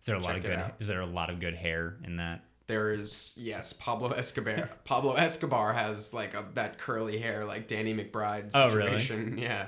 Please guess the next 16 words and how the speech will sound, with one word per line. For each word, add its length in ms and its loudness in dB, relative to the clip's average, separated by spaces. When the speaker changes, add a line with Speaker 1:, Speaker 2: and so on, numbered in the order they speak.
Speaker 2:
Not 200 6
quite 200 8
the 60 6
mullet, 460 4
but 140 4
he 80 2
has, 300 2
like, 180 -2
that 220 -4
curly, 560 -4
Speaker 1:
<laughs> 40 0
Right, 320 6
right, 20 -2
right. 140 2
Speaker 2:
horrific 520 0
haircut. 380 0